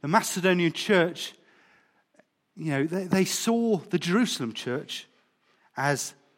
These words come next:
their family, their children, if you like. They wanted to, to give, they wanted to be involved, they wanted to meet their needs.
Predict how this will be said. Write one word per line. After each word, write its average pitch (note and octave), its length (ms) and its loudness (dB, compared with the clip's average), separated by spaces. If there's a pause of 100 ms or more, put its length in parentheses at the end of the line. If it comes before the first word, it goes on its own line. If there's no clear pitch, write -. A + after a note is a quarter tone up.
(140)
their D3 280 0
family, C3 580 -2 (480)
their G#3+ 200 -2
children, E3 480 -4
if A#2 140 -10
you A#2 80 -4
like. C3+ 280 -2
They E3+ 140 0
wanted E3 420 -2
to, D3+ 240 -2 (240)
to D3 100 -4
give, E3+ 340 4 (440)
they C#3+ 120 0
wanted D#3 220 2
to D3+ 100 -4
be D3+ 120 2
involved, F3 640 4 (1000)
they C#3 80 -6
wanted D3 280 -2
to C#3 60 0
meet D3 240 0
their C3 160 -2
needs. C3 480 -2